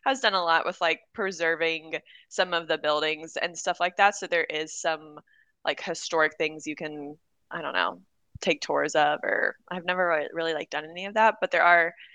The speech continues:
there is a lot of, like, preserved history, I feel like, at least in the downtown, like, area, um,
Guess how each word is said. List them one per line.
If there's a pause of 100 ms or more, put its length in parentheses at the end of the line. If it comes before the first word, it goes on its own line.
(140)
there
is
a
lot
of,
like,
preserved
history,
I
feel
like,
at
least
in
the
downtown,
like, (460)
area, (440)
um,